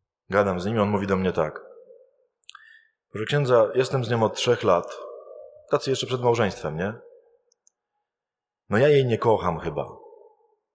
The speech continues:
Lubię ją bardzo, dobrze mi z nią było, ale no nie wyobrażam sobie, że będę z nią przez całe życie. Jestem z nią,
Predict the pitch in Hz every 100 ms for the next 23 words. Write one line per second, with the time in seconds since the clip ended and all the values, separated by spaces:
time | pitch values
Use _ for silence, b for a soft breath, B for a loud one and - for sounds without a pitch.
0 | _ - 202 160 131 113 104 95 95 104
1 | 147 123 113 101 101 92 92 87 101 110
2 | 110 - - B B B B B B _
3 | 127 147 160 156 135 139 127 110 107 101
4 | 98 101 95 92 95 90 92 - 95 92
5 | 87 - 104 185 - 135 110 113 113 123